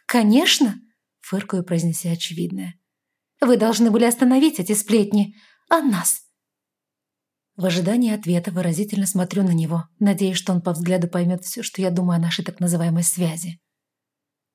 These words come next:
Жаров безразлично пожимает плечами. «Не вижу причин развеивать каждую сплетню о себе. Ты за этим приходила ко мне?» На лицо упала прядь волос, и я,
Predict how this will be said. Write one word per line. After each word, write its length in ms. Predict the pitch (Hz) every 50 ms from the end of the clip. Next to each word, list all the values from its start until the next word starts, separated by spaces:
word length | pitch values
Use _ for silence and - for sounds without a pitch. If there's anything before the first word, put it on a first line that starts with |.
| _ _ _
Жаров 400 | 214 175 175 190 208 214 214 - -
безразлично 680 | 180 185 180 175 170 170 156 156 170 175 - - 202
пожимает 420 | 202 190 170 170 165 165 165 165 _
плечами. 580 | 180 170 - - 175 165 165 175 170 170 - _ _ _ _ _ _ _ _ _ _ _ _ _ _ _ _ _ _
«Не 200 | - 196 202 214
вижу 260 | 208 233 240 208 233
причин 340 | 185 208 226 214 - 240 226
развеивать 560 | 208 208 208 190 190 202 196 190 180 190 180
каждую 380 | 185 - 196 180 170 160 175 170
сплетню 440 | - - - 170 160 - - 175 170
о 20 |
себе. 340 | 165 - - 180 175 170 151 - - _ _ _ _ _ _ _ _ _ _ _ _
Ты 120 | _ 180 175
за 120 | 160 175
этим 320 | 175 185 233 - - 262 214
приходила 440 | 233 214 - 196 170 165 165 160
ко 140 | 151 - 170
мне?» 300 | 156 160 165 180 160 - _ _ _ _ _ _ _ _ _ _ _ _ _ _ _ _ _ _ _ _ _ _ _ _ _
На 140 | - 196 196
лицо 300 | 202 226 226 - - 302
упала 300 | 302 294 262 240 240 240
прядь 280 | 233 - 196 202 202 -
волос, 520 | 165 175 175 160 156 156 175 165 - - - _ _
и 100 | - 185
я, 260 | 175 165 165 190 202